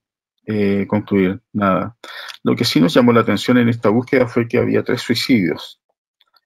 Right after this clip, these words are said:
Y yo no sé si los colegas que trabajan con silicoso les llama la atención, pero a nosotros nos llama muchísimo la atención que pacientes tan dañados, tan limitados funcionalmente, con reservas funcionales tan limitadas,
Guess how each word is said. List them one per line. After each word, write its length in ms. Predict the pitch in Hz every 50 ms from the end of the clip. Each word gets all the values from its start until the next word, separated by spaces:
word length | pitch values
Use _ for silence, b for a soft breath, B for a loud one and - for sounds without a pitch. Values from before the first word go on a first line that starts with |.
| _ _ _ _ _ _ _ _ _ _ _ _ _ _ _ _ -
Y 920 | 110 107 104 104 101 101 101 98 98 98 98 98 92 92 92 90 85 - - _ _ _ _ _ _ _
yo 120 | - 135
no 100 | 135 -
sé 200 | 127 - - 156
si 640 | 156 - - - 127 123 117 107 101 98 95 95 92
los 340 | 101 98 101 104 101 95 -
colegas 540 | - - 95 95 110 113 110 113 113 113
que 260 | - - 110 104 98 95
trabajan 460 | - 98 101 117 123 120 - 135 120
con 160 | - 117 110
silicoso 1120 | - - 104 101 101 - - 120 123 120 - - - 127 120 117 107 101 98 95 98 - - _ _ _ _ _ _ _ b b b b b _ - _ _
les 140 | - 120 113
llama 180 | 123 123 123 120
la 80 | 120
atención, 500 | 110 - 95 98 - - - 135 139 135
pero 220 | - 131 127 117 117
a 60 | 110
nosotros 320 | 110 104 - - - 139
nos 160 | 139 127 117
llama 220 | 123 123 127 123 120
muchísimo 520 | 113 104 - - 123 - - 135 123 110 104
la 100 | 98 95
atención 420 | - 101 98 98 - 113 110 113
que 140 | - 117 113
pacientes 500 | 107 98 - - 123 123 - 117 117 -
tan 300 | - 139 143 143 127 -
dañados, 600 | - 107 101 98 113 120 110 101 98 104 117 -
tan 200 | - 135 139 135
limitados 440 | 120 107 98 90 - 131 131 120 117
funcionalmente, 640 | - 110 - - 95 98 98 104 110 110 117 -
con 160 | 107 - 107 101
reservas 380 | 95 - - 123 120 127 120
funcionales 500 | - 110 101 - - 117 120 113 - -
tan 200 | _ - - 277
limitadas, 680 | 262 - 110 98 98 95 92 87 117 123 123 107 110 117